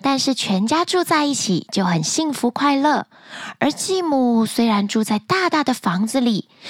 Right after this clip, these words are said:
物质条件非常好，但她的心不满足，所以看所有的事情都不会开心的。心的富足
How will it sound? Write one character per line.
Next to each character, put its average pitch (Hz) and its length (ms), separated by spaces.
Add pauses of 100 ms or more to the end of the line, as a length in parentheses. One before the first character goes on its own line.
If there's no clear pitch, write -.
(220)
物 427 180
质 254 160
条 196 200
件 233 280
非 262 160
常 208 180
好， 190 280 (380)
但 220 160
她 226 160
的 233 140
心 302 480
不 277 140
满 165 260
足， 190 340 (220)
所 214 360
以 254 340 (160)
看 220 180
所 196 400
有 277 160
的 240 100
事 262 220
情 202 340
都 208 160
不 170 140
会 185 160
开 254 240
心 294 300
的。 233 180 (460)
心 381 380
的 330 140
富 302 240
足 220 400